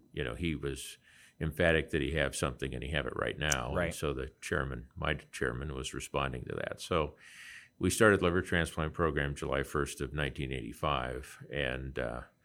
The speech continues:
Speaker 1: you know, the rest of, the rest of that is, uh, history. It'll be thirty-five years this summer.
Speaker 2: Right, and has
Speaker 1: Um,
Speaker 2: grown to be one of
Speaker 1: and
Speaker 2: the
Speaker 1: it's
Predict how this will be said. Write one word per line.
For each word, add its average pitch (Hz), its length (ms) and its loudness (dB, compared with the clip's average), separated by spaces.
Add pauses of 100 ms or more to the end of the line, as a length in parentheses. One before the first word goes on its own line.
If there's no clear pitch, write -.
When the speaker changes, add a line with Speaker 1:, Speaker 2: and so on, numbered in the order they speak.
(540)
Speaker 1:
you 82 100 -4
know, 65 300 -2
the 82 100 -2
rest 71 320 0
of, 57 140 -6 (120)
the 76 100 0
rest 76 260 0
of 65 80 -6
that 65 360 0
is, 60 320 -6
uh, 58 200 0 (220)
history. 82 360 0
It'll 69 160 -2
be 71 220 -4
thirty-five 69 640 0
years 69 320 -2
this - 180 -6
summer. 65 420 -4 (360)
Speaker 2:
Right, 104 240 4
and 85 140 -4
has 85 120 0
Speaker 1:
Um, 62 60 -2
Speaker 2:
grown 104 220 4
to 95 80 4
be 92 140 2
one 92 180 2
of 85 160 2
Speaker 1:
and 73 100 -4
Speaker 2:
the 85 180 4
Speaker 1:
it's 80 240 -2